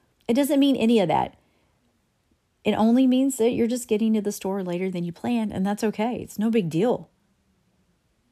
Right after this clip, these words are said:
All right? It's like, I'm still can check the box off that I got to the grocery store. All right? Because what we tend to do, what our brains like to do is like, "Oh, look, you didn't get to the store at nine A M. There you are. Once again,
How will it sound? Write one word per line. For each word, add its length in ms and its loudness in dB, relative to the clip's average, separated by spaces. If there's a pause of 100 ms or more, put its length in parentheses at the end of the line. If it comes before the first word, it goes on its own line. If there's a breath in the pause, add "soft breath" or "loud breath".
(140)
All 60 -8
right? 220 0
It's 180 -4
like, 180 0
I'm 180 0
still 280 0
can 160 0
check 280 -2
the 80 -2
box 380 4
off 340 4
that 100 -2
I 80 2
got 220 -2
to 80 -4
the 80 -2
grocery 420 0
store. 500 -8 (960)
All 60 -4
right? 300 -2 (320 soft breath)
Because 300 6
what 160 8
we 120 2
tend 260 4
to 100 0
do, 180 6
what 120 4
our 80 4
brains 260 2
like 220 2
to 80 -2
do 220 2
is 120 6
like, 220 2
"Oh, 160 6
look, 360 2
you 80 0
didn't 200 0
get 100 0
to 80 -2
the 80 -6
store 240 -2
at 60 -2
nine 180 -2
A 160 -2
M. 120 -2
There 200 0
you 260 4
are. 220 4
Once 300 0
again, 500 4